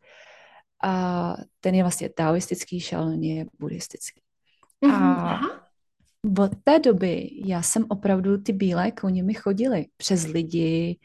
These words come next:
Speaker 1: i přes knížky, přes prostě, že jsem všude viděla bílé koně. M-,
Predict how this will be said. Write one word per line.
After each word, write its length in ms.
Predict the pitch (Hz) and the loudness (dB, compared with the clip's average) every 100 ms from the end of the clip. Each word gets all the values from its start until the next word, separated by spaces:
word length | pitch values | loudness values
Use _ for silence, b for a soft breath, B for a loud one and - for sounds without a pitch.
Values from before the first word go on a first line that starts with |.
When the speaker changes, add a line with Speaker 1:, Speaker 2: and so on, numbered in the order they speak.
| b b b _ | b b b _
Speaker 1:
i 180 | 170 160 | -6 -6
přes 280 | - - 190 | -4 -4 -4
knížky, 720 | - - 185 - - 175 165 | -6 -2 0 -2 -4 -2 -2
přes 300 | 165 - - | -2 -4 -4
prostě, 320 | - 170 156 | -4 -4 -4
že 60 | 156 | -6
jsem 280 | - - - | -8 -12 -14
všude 260 | - - | -14 -16
viděla 280 | - - 214 - | -16 -16 -18 -12
bílé 200 | 190 185 - | -10 -10 -10
koně. 400 | - 190 180 170 B B B B B _ 190 | -4 0 0 -2 B B B B B _ 0
M-, 220 | 170 | 2